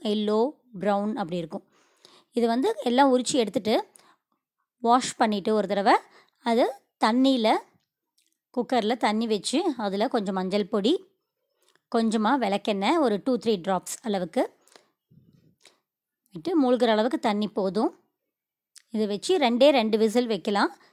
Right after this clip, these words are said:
சீக்கிரமா வெந்துரும். பச்சை பட்டாணி வேகிற மாதிரி தான். டூ விசில்ஸ்ல நல்லா வெந்துரும். டூ விசில்ஸ் வச்சுட்டு விசில்லாம்,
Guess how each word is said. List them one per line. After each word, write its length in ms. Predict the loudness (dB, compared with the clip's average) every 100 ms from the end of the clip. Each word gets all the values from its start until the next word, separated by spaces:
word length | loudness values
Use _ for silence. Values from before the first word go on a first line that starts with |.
| _
சீக்கிரமா 560 | -2 -2 0 2 4
வெந்துரும். 460 | 4 0 0 0 0
பச்சை 260 | -2 -4 -4
பட்டாணி 340 | -2 0 0 0
வேகிற 300 | 0 0 0
மாதிரி 280 | -2 -4
தான். 280 | -2 -2 -2 _ _ _ _ _ _ _ _ _ _ _ _ _ _ _ _ _ _ _ _ _ -2
டூ 200 | 2 2
விசில்ஸ்ல 500 | 4 2 2 0 -2 -2 _ _
நல்லா 380 | -2 2 4 4
வெந்துரும். 540 | 2 0 -2 0 -2 -4 _ _ -20 _ _ _ _ _ _ _ -20 _ _ -20 _ _ _ _ _ _ _
டூ 180 | -2 0
விசில்ஸ் 360 | 0 0 -2 -4
வச்சுட்டு 540 | -4 -4 -2 0 0 0 _ _ -20 -20 _ _ -4
விசில்லாம், 640 | 2 4 4 2 0